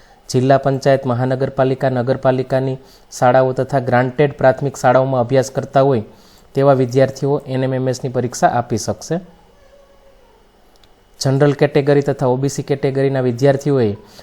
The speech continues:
ધોરણ સાતમાં ઓછામાં ઓછા પંચાવન ટકા ગુણ કે સમકક્ષ ગ્રેડ મેળવેલ હોવો જોઈએ. એટલે પંચાવન ટકાથી વધારે ગુણ મેળવેલા હોય ધોરણ સાતમાં,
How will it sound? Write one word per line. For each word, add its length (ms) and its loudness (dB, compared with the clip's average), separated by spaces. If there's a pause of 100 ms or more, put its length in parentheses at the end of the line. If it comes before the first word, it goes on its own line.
(160)
ધોરણ 300 2
સાતમાં 720 2 (1080)
ઓછામાં 420 0
ઓછા 260 2
પંચાવન 500 2
ટકા 300 0
ગુણ 280 -2
કે 160 -2
સમકક્ષ 800 -4
ગ્રેડ 480 0 (480)
મેળવેલ 320 4
હોવો 280 0
જોઈએ. 320 -4 (680)
એટલે 180 -4
પંચાવન 460 2
ટકાથી 380 0
વધારે 540 0 (480)
ગુણ 180 -2
મેળવેલા 440 4
હોય 180 6
ધોરણ 320 0
સાતમાં, 520 0